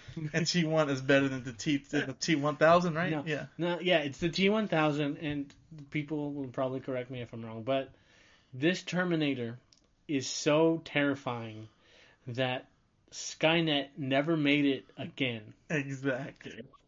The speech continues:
Speaker 1: Because,
Speaker 2: He was
Speaker 1: uh,
Speaker 2: perfect.
Speaker 1: No, no, no. In the comics,
Speaker 2: Oh, you went
Speaker 1: I read,
Speaker 2: oh, oh.
Speaker 1: So I read,
Speaker 2: I, I didn't
Speaker 1: I
Speaker 2: do
Speaker 1: read a little
Speaker 2: comics.
Speaker 1: bit about this. So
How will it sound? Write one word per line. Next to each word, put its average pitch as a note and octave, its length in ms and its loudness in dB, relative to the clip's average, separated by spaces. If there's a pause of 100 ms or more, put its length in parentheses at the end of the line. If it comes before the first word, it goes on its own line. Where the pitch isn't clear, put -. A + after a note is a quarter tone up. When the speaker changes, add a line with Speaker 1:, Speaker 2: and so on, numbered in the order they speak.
(240)
Speaker 1:
Because, G3+ 680 8 (320)
Speaker 2:
He G#3 120 2
was A3 80 6 (160)
Speaker 1:
uh, - 40 -6
Speaker 2:
perfect. B3+ 600 -2 (120)
Speaker 1:
No, E3+ 100 2
no, G3 60 6 (120)
no. F3+ 100 -6
In D3+ 140 2
the D3 80 4
comics, D3 720 0 (300)
Speaker 2:
Oh, E3 120 6
you G3+ 160 4
went E3+ 260 4
Speaker 1:
I E3 40 -2
read, F#3 80 2
Speaker 2:
oh, - 160 -4
oh. G4 260 2 (220)
Speaker 1:
So E3+ 160 2
I D3+ 180 6
read, G#3+ 240 6
Speaker 2:
I, F3+ 80 4
I - 40 4
didn't A3+ 180 2
Speaker 1:
I F#3 100 8
Speaker 2:
do F3 60 2
Speaker 1:
read G3 160 10
a - 20 12
little E3+ 160 6
Speaker 2:
comics. D#3 100 2
Speaker 1:
bit D#3+ 120 8
about C#3 300 2
this. - 400 -12
So C3+ 360 -2